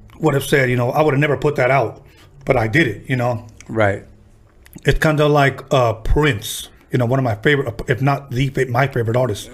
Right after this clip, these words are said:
Speaker 2: Likewise.
Speaker 1: You know, when he passed away, uh, they started digging into his vault and started releasing shit that he would have never have released.
Speaker 2: Right.
Speaker 1: And, and I get it, you know, that he would never release it, but still, us, the fans, we
Speaker 2: Wanna
Speaker 1: wanna
Speaker 2: hear
Speaker 1: hear
Speaker 2: it.
Speaker 1: it.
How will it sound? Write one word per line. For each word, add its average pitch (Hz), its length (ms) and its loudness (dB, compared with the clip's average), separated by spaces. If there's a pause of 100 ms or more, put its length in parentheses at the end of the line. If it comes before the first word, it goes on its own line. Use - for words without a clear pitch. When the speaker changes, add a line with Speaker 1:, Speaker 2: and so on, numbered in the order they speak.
Speaker 2:
Likewise. 104 540 0 (120)
Speaker 1:
You 120 140 -2
know, 117 280 -2 (380)
when 123 400 2
he - 240 0
passed 143 340 2
away, 139 560 2 (480)
uh, 113 380 2 (400)
they 139 160 2
started 139 500 2 (300)
digging 139 280 2
into 139 300 2
his 107 120 -2
vault 127 320 2
and 120 60 -6
started 131 220 0
releasing 123 340 0
shit 131 200 -2
that 117 140 0
he 160 120 4
would 143 140 2
have 110 160 -2
never 196 460 4
have 131 140 0
released. 110 420 -8 (280)
Speaker 2:
Right. 104 240 -4 (300)
Speaker 1:
And, 165 320 2
and 175 100 4
I 208 80 4
get 147 220 0
it, 165 260 0
you 143 80 2
know, 135 140 2
that 120 60 0
he 156 100 2
would 151 120 0
never 143 220 2
release 143 260 0
it, 143 120 -2
but 123 100 0
still, 147 500 2 (300)
us, 160 200 4
the 120 140 -4
fans, 139 540 0 (260)
we 139 140 2
Speaker 2:
Wanna 127 200 4
Speaker 1:
wanna 107 40 4
Speaker 2:
hear 117 200 6
Speaker 1:
hear 104 100 0
Speaker 2:
it. - 60 -12
Speaker 1:
it. - 40 -20